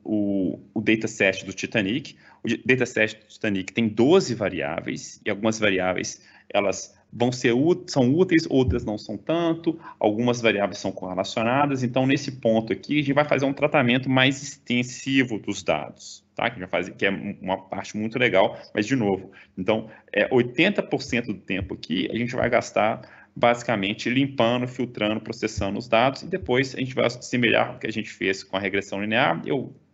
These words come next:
uso o Scalane pra um modelo logístico, ajusto meus dados, vejo se os dados estão, vejo se o ajuste do modelo foi bom ou não foi, tá?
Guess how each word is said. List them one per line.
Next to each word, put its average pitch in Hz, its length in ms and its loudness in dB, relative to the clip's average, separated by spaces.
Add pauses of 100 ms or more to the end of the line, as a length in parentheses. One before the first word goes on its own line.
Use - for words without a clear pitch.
(140)
uso 113 280 -2
o 107 80 4
Scalane 147 540 -4
pra 127 220 0
um 123 40 0
modelo 117 380 -2
logístico, 156 480 -4
ajusto 120 400 -4
meus 147 140 -2
dados, 127 340 2 (260)
vejo 127 200 4
se 127 80 -8
os 120 40 -4
dados 107 280 -2
estão, 110 320 -4 (240)
vejo 117 160 4
se - 80 2
o - 20 6
ajuste 101 280 0
do 101 60 -4
modelo 90 220 -4
foi - 180 -6
bom 85 200 -8
ou 87 80 -8
não 92 80 -6
foi, - 200 -16 (520)
tá? 113 320 0